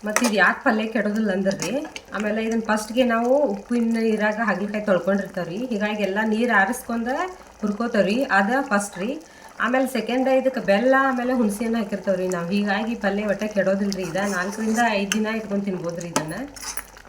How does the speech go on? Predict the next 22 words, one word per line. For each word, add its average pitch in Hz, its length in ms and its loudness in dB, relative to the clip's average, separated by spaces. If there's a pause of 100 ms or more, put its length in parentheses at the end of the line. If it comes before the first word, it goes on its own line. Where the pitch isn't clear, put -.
(580)
ನೋಡ್ರಿ, 196 240 -4 (160)
ಈಗ 214 200 0 (440)
ಇದನ್ನ 202 180 0
ಮುಚ್ಚಳ 202 360 -2
ಮುಚ್ಚೆ 226 340 -4 (800)
ಇಪ್ಪತ್ತರಿಂದ 240 540 2
ಮೂವತ್ತು 233 300 2
ನಿಮಿಷ 226 240 -2
ಕುದಿಯಕ್ಕೆ 196 320 -2
ಬಿಡ್ಬೇಕ್ರಿ 175 320 -6
ಇದನ್ನ. 160 200 -8 (1040)
ಈಗ 202 120 -6 (200)
ಈ 214 40 -2
ಪಲ್ಯ 208 260 0
ಅರ್ಧ 196 200 0 (120)
ಕುದ್ದೈತ್ರಿ. 190 420 -4 (340)
ಈಗ 190 120 -12
ಇದಕ್ಕೆ 190 340 -6 (1200)
ಉಪ್ಪು 214 180 -4
ಹಾಕ್ತೇನೆ 185 280 -6
ನೋಡ್ರಿ. 175 260 -6 (2000)
ನೋಡ್ರಿ, 175 300 -10